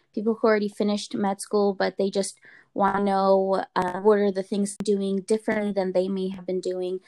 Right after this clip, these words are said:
But definitely when I was an undergrad,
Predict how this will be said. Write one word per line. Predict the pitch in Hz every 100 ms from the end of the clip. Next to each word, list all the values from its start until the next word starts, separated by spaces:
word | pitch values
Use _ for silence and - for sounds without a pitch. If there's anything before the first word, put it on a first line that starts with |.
| - - - -
But | 208 202 190 _ -
definitely | 214 240 262 247 240 233
when | 220 - 202 202
I | -
was | 196 202
an | 196
undergrad, | - 202 196 196 190 190 196 196